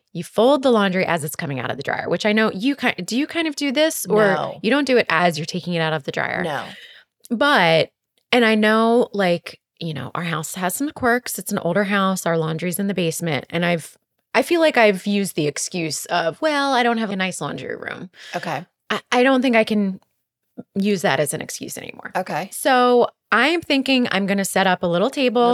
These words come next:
Speaker 2: Little
Speaker 1: in our
Speaker 2: table.
Speaker 1: basement. Keeping it clear might be a challenge because the basement tends to be, like, a dropping ground for stuff. But I'm just gonna find myself a little inexpensive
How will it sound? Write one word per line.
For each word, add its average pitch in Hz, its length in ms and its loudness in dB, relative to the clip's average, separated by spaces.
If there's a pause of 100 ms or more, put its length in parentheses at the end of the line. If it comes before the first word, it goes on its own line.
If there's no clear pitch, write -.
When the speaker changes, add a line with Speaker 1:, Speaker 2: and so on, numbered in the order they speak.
Speaker 2:
Little 214 200 -8
Speaker 1:
in 180 200 -2
our 202 100 2
Speaker 2:
table. 285 60 0
Speaker 1:
basement. 247 600 0 (480)
Keeping 285 280 -2
it 415 140 0
clear 349 540 0
might 220 480 2
be 226 160 0
a - 20 4
challenge 214 460 2
because 202 460 0
the - 80 -16
basement 180 360 -2
tends 196 240 -4
to - 80 -10
be, 196 80 -2
like, 202 140 0
a 214 60 -2
dropping 180 340 -2
ground 175 320 -2
for - 140 -6
stuff. - 540 -2 (840)
But 233 100 0
I'm 226 120 6
just 240 180 0
gonna 302 160 0
find 240 220 0
myself 233 340 0
a 196 40 -4
little 185 280 0
inexpensive 226 840 -4